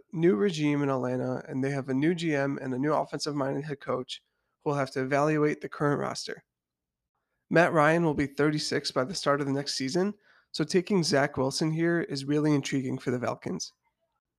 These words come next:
Ryan does not have a team-friendly contract, as the team is basically locked into him for the twenty twenty-one season, and parting ways after next season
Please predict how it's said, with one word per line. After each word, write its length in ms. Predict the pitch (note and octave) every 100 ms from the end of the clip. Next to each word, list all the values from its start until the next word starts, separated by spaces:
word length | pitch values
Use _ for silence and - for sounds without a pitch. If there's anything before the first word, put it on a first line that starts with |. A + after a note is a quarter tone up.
| _
Ryan 380 | - D3 E3+ G#3+
does 180 | F#3 E3
not 200 | E3 E3
have 100 | D#3
a 60 |
team-friendly 680 | C#3+ - D3 D3+ - C#3 C3+
contract, 680 | C3 B2 C3 C#3+ D#3+ - - _ _ _ _
as 140 | C#3 D3
the 120 | C3
team 140 | E3
is 140 | D#3+ C#3
basically 420 | B2+ - - D3
locked 300 | C3+ C#3 -
into 180 | C3 D3
him 180 | D#3
for 140 | E3+ D3+
the 140 | C3
twenty 320 | C3 C#3+ C3+
twenty-one 400 | C3 C#3 C3 C3
season, 480 | B2+ - B2+ E3+ G#3 - _ _ _ _ _ _ -
and 160 | C#3+
parting 360 | - E3+ G3 D#3+
ways 340 | C3+ E3 F3
after 300 | - C3 -
next 280 | C#3 C#3+ -
season 420 | - C3 D#3 F3